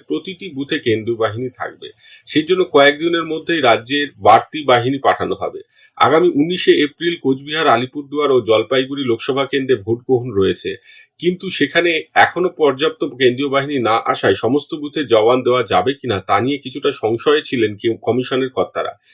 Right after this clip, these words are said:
দিল্লির তরফে আশ্বাস মেলার পরে সেই অনিশ্চয়তার মেঘ কাটতে চলেছে বলে দাবি করেছেন কমিশনের আধিকারিকরা। কমিশনের খবর অনুযায়ী এ পর্যন্ত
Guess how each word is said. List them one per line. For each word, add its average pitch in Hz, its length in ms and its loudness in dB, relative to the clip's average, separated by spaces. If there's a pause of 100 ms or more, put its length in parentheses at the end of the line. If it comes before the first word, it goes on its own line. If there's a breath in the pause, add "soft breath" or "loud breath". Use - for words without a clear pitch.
(280 loud breath)
দিল্লির 185 320 2
তরফে 180 280 0
আশ্বাস 170 360 2
মেলার 160 300 0
পরে 151 200 2
সেই 151 200 -4 (120)
অনিশ্চয়তার 143 640 2
মেঘ 127 220 4
কাটতে 104 300 0
চলেছে 143 340 -4
বলে 131 200 0 (100)
দাবি 101 200 2
করেছেন 127 340 0
কমিশনের 113 500 -2 (100)
আধিকারিকরা। 98 600 -8 (560 soft breath)
কমিশনের 175 480 4
খবর 170 240 4
অনুযায়ী 175 320 -2 (100)
এ - 100 4
পর্যন্ত 151 280 -6